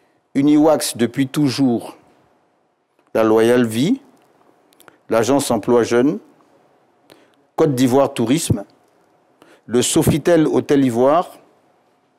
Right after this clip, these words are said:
Corsair, Air Côte d'Ivoire, Makassi,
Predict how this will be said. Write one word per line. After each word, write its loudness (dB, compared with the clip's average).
Corsair, -4
Air 0
Côte 0
d'Ivoire, 0
Makassi, -4